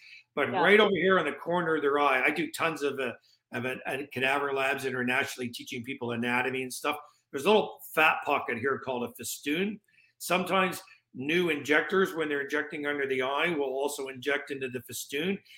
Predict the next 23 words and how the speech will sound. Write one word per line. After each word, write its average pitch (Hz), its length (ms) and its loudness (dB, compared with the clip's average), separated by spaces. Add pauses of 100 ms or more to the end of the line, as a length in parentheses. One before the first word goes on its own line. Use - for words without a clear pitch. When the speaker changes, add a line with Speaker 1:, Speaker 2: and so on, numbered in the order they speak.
(140)
Speaker 1:
It's 151 160 -2
a 147 40 2
fat 196 380 4
pocket 175 380 2
with 147 180 -2
not 160 220 2
a 147 100 -2
big 147 220 -4
blood 175 240 -2
supply 208 460 2
to 208 180 4
it. 247 80 4 (320)
So 156 220 0
you, 160 340 -6
so 170 180 -4
you, 170 240 -6 (140)
the 151 100 -8
product 170 440 0
never 165 220 2
goes 156 280 2
away. 135 300 2
So 127 140 -8
sometimes 147 540 -4